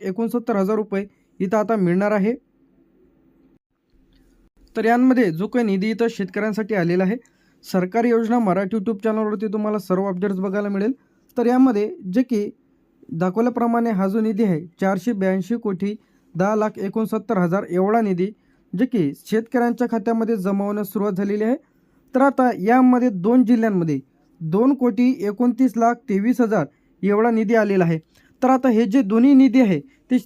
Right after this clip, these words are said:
थेट शेतकरी बांधवांच्या खात्यामध्ये इथं आधार लिंक बँक खात्यामध्ये, ज्या बँक पासबुकला तुमचं आधार लिंक आहे, तर यामध्ये कोणकोणते जिल्हे आहे,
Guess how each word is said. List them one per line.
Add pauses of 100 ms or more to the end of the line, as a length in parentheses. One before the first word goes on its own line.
(120)
थेट
शेतकरी
बांधवांच्या
खात्यामध्ये
इथं (140)
आधार
लिंक
बँक
खात्यामध्ये, (400)
ज्या
बँक
पासबुकला
तुमचं
आधार
लिंक
आहे, (140)
तर
यामध्ये
कोणकोणते
जिल्हे
आहे,